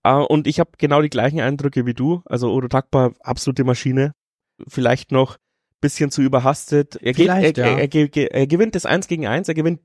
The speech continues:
Speaker 1: er hat jedes Eins gegen Eins gewonnen, läuft aber dann in den zweiten Spieler rein. Da muss man halt dann die Balance finden zwischen wann, wann geht man in den zweiten Zweikampf und wann spielt man ab oder
Speaker 2: Mhm.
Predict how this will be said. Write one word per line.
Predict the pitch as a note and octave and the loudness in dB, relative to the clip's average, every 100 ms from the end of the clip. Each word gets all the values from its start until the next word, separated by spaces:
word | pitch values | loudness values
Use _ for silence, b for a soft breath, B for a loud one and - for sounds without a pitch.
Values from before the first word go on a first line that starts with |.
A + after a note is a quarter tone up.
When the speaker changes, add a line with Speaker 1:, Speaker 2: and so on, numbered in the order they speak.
| _ | _
Speaker 1:
er | - | 0
hat | C#3 - | 0 0
jedes | E3+ - | -4 -2
Eins | D3 D#3 | -2 -2
gegen | D#3 | -4
Eins | B2 D#3+ | -4 -2
gewonnen, | D3 C3+ E3+ - | -2 -2 -2 -2
läuft | B2+ C#3+ D3+ | 0 0 0
aber | C#3+ | 0
dann | C#3 | 0
in | C3+ | -2
den | |
zweiten | B2+ A#2+ - | -2 -4 -6
Spieler | C3+ - G#2 | -8 -4 -2
rein. | F2+ G#2 - _ _ - | -2 -4 -10 _ _ -4
Da | A2+ | 0
muss | D#3 | 0
man | D#3 C3+ | 0 0
halt | C3 | 2
dann | C3 | 0
die | A#2+ | 0
Balance | A#2+ A#2+ C#3+ - | 0 0 0 0
finden | D3 C#3+ D3+ C#3+ - _ _ | -2 -2 -4 -4 -6 _ _
zwischen | - C3 C3+ C3 B2+ - | -4 -2 0 -2 -2 -2
wann, | B2+ B2+ C#3 | 0 0 -2
wann | - B2 C#3 | -4 -2 0
geht | C3+ C3 | -2 -2
man | B2+ | 0
in | B2 | 0
den | B2 | -2
zweiten | - B2 - E3+ | 0 0 0 -6
Zweikampf | - D3+ - D3 D3 | -4 -4 -2 -4 -4
und | B2+ B2 | -8 -8
wann | A#2+ A#2+ | -6 -6
spielt | - C#3 C3 | -8 -8 -6
man | B2+ | -2
ab | A#2+ F3 - - | 0 -2 -6 -6
oder | A#2+ A#2+ | 0 0
Speaker 2:
Mhm. | A#2 B2+ D3+ | 0 -6 -18